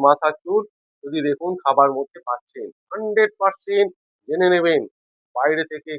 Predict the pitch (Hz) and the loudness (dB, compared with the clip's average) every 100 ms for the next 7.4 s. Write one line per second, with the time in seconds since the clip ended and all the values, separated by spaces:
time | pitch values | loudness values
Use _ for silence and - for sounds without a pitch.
0 | - 226 233 - - - - 320 185 190 | -6 0 0 0 -8 -10 -10 -6 4 4
1 | 185 185 160 180 185 _ _ _ _ 131 | 4 0 0 0 0 _ _ _ _ -4
2 | 139 156 156 175 165 151 151 _ 143 - | -4 -4 -8 -10 -6 -4 -4 _ -12 -12
3 | - 185 175 - - 139 147 151 _ _ | -10 0 2 2 -2 2 2 2 _ _
4 | _ 190 202 190 160 151 - - 139 - | _ -12 -6 2 4 4 -2 -18 -16 -14
5 | 135 _ - 214 254 - - 127 143 131 | -16 _ -10 -6 -6 -8 -12 -12 -12 -8
6 | - 160 190 165 139 147 247 - _ _ | 2 4 4 2 -2 6 6 4 _ _
7 | _ _ - - | _ _ -18 -16